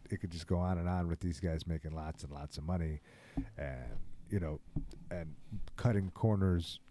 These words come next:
you know, 'cause of paperwork and, and, and wording and stuff like that. They had to get to it and, and fix it now, or else if you just let it go four or five years, it becomes the norm, you know. So that's a huge part of it. So, yeah, I think that everybody did good,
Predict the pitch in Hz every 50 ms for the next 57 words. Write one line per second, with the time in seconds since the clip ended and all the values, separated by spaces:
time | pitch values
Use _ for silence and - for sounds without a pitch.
0 | - - - - - 113 95 90 87 82 - - 90 80 85 - - 104 98 -
1 | 92 87 90 92 92 87 82 - 82 76 76 73 78 76 71 76 80 - 90 82
2 | 76 73 78 87 95 92 90 92 87 85 85 - - 98 90 - 85 82 - -
3 | 92 85 82 82 78 - - 82 73 - 90 90 87 87 80 92 87 - - -
4 | 90 85 - - 73 76 76 - - 80 78 73 - - 90 - - 85 78 87
5 | 90 87 82 76 73 76 78 76 - - - - - - - - - - - -
6 | - - - 104 90 117 117 120 139 131 - 135 127 120 120 98 123 123 120 110
7 | - - 120 113 110 - - 117 110 101 98 110 110 104 87 80 - - 98 92
8 | 85 76 80 82 82 90 98 90 85 73 69 65 65 65 - - - 98 95 85
9 | 80 76 71 - - - - - - - - 95 92 95 95 - - - 82 98
10 | 95 - - 92 85 76 73 - - 170 185 220 214 196 208 202 - - 202 185
11 | - 190 190 180 175 175 170 170 180 175 170 160 175 170 147 - - 123 87